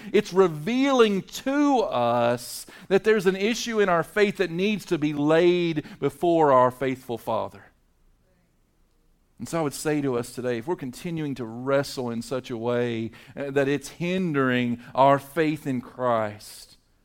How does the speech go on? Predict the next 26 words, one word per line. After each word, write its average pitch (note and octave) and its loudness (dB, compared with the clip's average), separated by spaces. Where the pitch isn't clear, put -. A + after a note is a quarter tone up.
then A2 -10
come D#3 -2
to A#2 -4
Him, G#2+ -8
all A2+ -4
who A2 -10
are G2+ -10
weary A2 -6
and G#2 -12
heavy G#2+ -12
laden. G2+ -10
Lay C#3+ 6
your C#3 0
burdens A#2+ -4
upon B2+ -6
Him. A2 -6
Cast D3+ -6
your B2+ -8
cares A#2+ -4
upon A2+ -10
Him A2+ -6
because A2 -12
He G#2+ -16
cares G2 -16
for - -20
you. F#2 -20